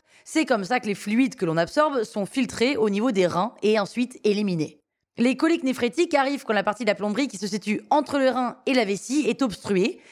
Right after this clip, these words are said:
et que l'urine ne peut plus descendre vers la vessie. Les coliques néphrétiques peuvent avoir plusieurs causes. Dans certains cas, elles sont le résultat d'une malformation, d'une inflammation ou alors d'un caillot. Mais dans la plupart des cas,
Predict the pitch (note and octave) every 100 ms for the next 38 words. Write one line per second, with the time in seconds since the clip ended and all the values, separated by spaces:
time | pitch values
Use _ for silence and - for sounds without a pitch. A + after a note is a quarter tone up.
0 | - B3 B3+ C4 C4+ C4 B3 D4+ A3 B3+
1 | A#3 G3+ C#4+ A3 A3+ B3+ C#4 A#3 A#3+ A#3+
2 | G#3 - - - _ _ _ - A3+ D4
3 | D#4 B3 C#4 C4+ C4+ C#4+ - A3 - G3
4 | - G#3+ F#3+ - A#3+ E4 E4+ A3 - G#3
5 | A#3 B3+ B3+ B3 B3 C4 B3+ G3 F#3 G3+
6 | F3+ A#3 B3+ A#3 B3+ F#3+ F3+ E3 E3+ E3
7 | - B3+ D#4+ - - _ G3 C#4+ B3+ G#3+
8 | F#3 F3+ - C#4 E4 - - C#4+ B3+ E4
9 | C4 C4+ C4 A3+ E3 D3 _ _ _ _
10 | A#3 D#4 D4+ A#3+ G3+ F3+ E3 G#3 G#3+ D#4